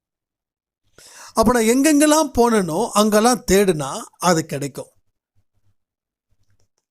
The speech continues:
அப்ப தேட வேண்டிய இடத்துல தேடாம, தேடக்கூடாத இடத்துல தான் ஒரு மனுஷன் தேடிட்டு இருக்கான். எனக்கு எங்க விமோசனம் பிறக்கும், எங்க என் பிரச்சனைகள் தீரும்னு வெளியில தேட ஆரம்பிக்கிறான். So, வெளியில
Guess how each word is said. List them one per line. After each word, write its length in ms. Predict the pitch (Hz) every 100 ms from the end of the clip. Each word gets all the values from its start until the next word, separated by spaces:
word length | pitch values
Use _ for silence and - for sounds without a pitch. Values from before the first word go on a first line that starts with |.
| _
அப்ப 220 | 185 180
தேட 480 | 180 240 277 320 320
வேண்டிய 640 | 240 262 269 277 254 226
இடத்துல 380 | 208 196 180 170 -
தேடாம, 680 | 156 180 180 156 139 117 135 _ - _ -
தேடக்கூடாத 1000 | 233 311 330 294 - 247 277 277 277 254
இடத்துல 460 | 208 196 196 170 147
தான் 200 | 202 247
ஒரு 140 | 190
மனுஷன் 420 | 165 165 202 185
தேடிட்டு 320 | 160 156 131
இருக்கான். 460 | 131 120 - - -
எனக்கு 460 | 160 151 151 131 117
எங்க 360 | 156 240 247
விமோசனம் 580 | 160 165 180 - 156 135
பிறக்கும், 480 | 139 135 127 131 117 - _
எங்க 400 | - 170 240 262
என் 220 | 233 170 -
பிரச்சனைகள் 640 | 156 - 208 202 170 139 160
தீரும்னு 460 | 170 170 202 226
வெளியில 360 | 143 165 226 226
தேட 220 | 175 139
ஆரம்பிக்கிறான். 520 | 131 127 120 127 117 - - _
So, 200 | - 170
வெளியில 480 | 143 220 320 320